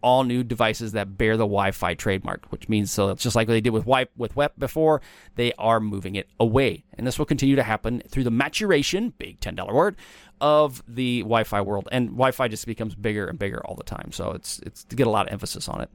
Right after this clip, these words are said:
You can check this out at Wi-Fi Protected Access on Wikipedia.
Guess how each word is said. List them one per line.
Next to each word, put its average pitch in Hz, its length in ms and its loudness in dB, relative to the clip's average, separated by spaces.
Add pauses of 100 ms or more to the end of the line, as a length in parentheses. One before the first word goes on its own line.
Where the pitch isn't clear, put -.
You - 280 -20
can - 100 -10
check - 140 2
this 160 160 -2
out 156 140 4
at 147 40 0
Wi-Fi 135 540 0
Protected 135 420 -6
Access 139 540 0 (100)
on 127 280 2
Wikipedia. 104 840 -6